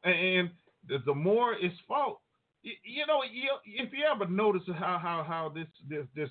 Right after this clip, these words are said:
government works, man, it's, it's very interesting. It really is. When they're against something, they go at it hard. First, they try and dec-, discredit the, the, the actual findings themselves, okay?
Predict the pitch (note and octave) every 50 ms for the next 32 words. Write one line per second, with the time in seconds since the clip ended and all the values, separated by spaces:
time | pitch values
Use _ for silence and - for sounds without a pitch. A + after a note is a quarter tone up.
0 | - - D3+ E3 D3+ C3 A#2 A#2+ A2+ A2 B2+ C3 B2+ - - A#2+ A2+ A2+ A#2 A#2+
1 | A2+ - - A2 A#2 A#2+ A2+ A#2 A2 D3 F3 F3+ C3+ A#2 C3+ D#3+ D#3 - - B2
2 | A#2+ A2+ G#2+ - B2+ C3 C3 C3+ D#3 F3+ F3 C3+ C3+ D3+ D#3+ D3+ B2+ G2+ - _
3 | _ _ _ _ - C#3 E3+ A#3+ D4+ D4 A3+ E3 C3+ E3 B3+ B3+ A3+ - - F3+
4 | D#3 C#3+ - C#3 B2+ A#2+ - _ _ _ _ _ _ - E3+ G#3 - G#3+ - G#3
5 | G#3 G3+ F3+ E3+ - - - - _ _ - - - - A3 A3+ F#3 C#3 A2 G2
6 | F#2 - _ _ _ _ _ _ - B3 C#4 B3+ A#3+ A3 G#3+ - A#3 G#3 G3+ F#3+
7 | E3+ E3 D#3+ - - F#3 - D3 C3+ F#3 F#3 - - - - G#3 G3+ F3+ E3 C3+
8 | - _ _ _ _ _ - B2+ C3+ C3+ A2+ - D#3+ B2 A#2+ A2 - A#2+ D3+ F3
9 | F#3 F#3+ - E3 D#3 C3+ C3+ - D#3+ E3+ F3+ F3+ E3+ D#3+ D#3+ D3 C3+ B2 C#3 D3+
10 | C3+ A#2+ - - F#3 E3 B2 G#3 G#3+ G3+ - _ _ _ _ _ _ _ _ _
11 | _ _ _ - - B2 B2+ - D3+ C#3+ C3+ C3